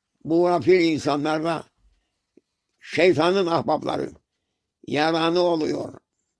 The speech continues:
Diyor, "Aman o havadan biz de alalım." Öyle kolay kolay olmaz diyor. "Nasıl ödeyeceksin ki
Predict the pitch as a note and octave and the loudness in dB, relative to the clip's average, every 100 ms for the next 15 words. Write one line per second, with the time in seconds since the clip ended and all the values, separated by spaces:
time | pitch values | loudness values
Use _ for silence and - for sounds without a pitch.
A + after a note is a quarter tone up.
0 | _ _ _ _ C#3 D#3 C#3 C#3+ C#3 C3+ | _ _ _ _ -2 0 -2 -4 -4 -4
1 | A2 B2+ C#3 D3 D3 D3+ C3 - - - | -6 -6 -6 -6 -6 -8 -8 -12 -14 -16
2 | _ _ _ _ _ _ _ _ _ _ | _ _ _ _ _ _ _ _ _ _
3 | _ _ _ _ - - _ _ - C3 | _ _ _ _ -20 -20 _ _ -10 -4
4 | C3+ C3+ C#3 C#3+ C#3 C#3 C#3 C3+ C3+ C3 | -4 -2 -4 -4 -4 -6 -8 -8 -8 -6
5 | D3 - - - - _ _ _ _ _ | -6 -8 -10 -16 -20 _ _ _ _ _
6 | _ _ _ _ _ _ _ _ _ _ | _ _ _ _ _ _ _ _ _ _
7 | _ _ _ _ _ - _ - - D3+ | _ _ _ _ _ -20 _ -20 -2 2
8 | F#3 - D#3 - - _ _ _ _ _ | 2 2 -2 -4 -14 _ _ _ _ _
9 | _ _ C#3+ D3 D3 A#2+ B2 E3 - F3+ | _ _ 0 2 0 0 -2 -2 -2 -4
10 | D#3+ D#3+ D#3+ | -2 -4 -4